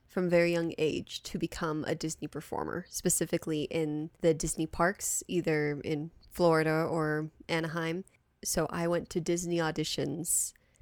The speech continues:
as often as I physically could and auditioned to be a performer, and mostly the face character or the fur character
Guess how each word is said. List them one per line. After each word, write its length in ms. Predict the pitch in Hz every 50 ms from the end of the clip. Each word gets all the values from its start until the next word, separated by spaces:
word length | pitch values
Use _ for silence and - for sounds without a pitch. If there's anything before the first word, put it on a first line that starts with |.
| - - _ -
as 180 | 170 170 147 -
often 540 | - 139 160 160 - - 180 170 165 160 151 - -
as 120 | 170 -
I 160 | 143 156 151 - _ _ _ _ _ _ _ _ _ - - -
physically 460 | - - 175 156 160 170 - 156 147 143
could 440 | - - - - - - - - - - - - - - - _ _ _ _ _ -
and 680 | 170 160 151 151 147 143 143 143 143 - - - - - - -
auditioned 720 | - 165 156 - 165 - - - 156 156 156 151 - - -
to 520 | - - 147 143 143 143 139 - 170 - - - - - _ - - _
be 100 | - 175
a 60 | 165 165
performer, 680 | - 160 - - 170 156 143 147 147 143 156 160 - - - -
and 140 | 185 185 185
mostly 680 | 180 185 185 - - - 180 175 170 170 170 170 170 - _
the 80 | - 165
face 320 | - - 170 170 160 -
character 840 | - - 180 170 165 165 - - - 170 165 165 165 165 170 175 - - -
or 320 | 160 156 151 151 151 156 - - -
the 100 | 160 160
fur 420 | - - 175 160 156 151 156 160 - -
character 680 | - - 151 147 151 - - - - - - - 165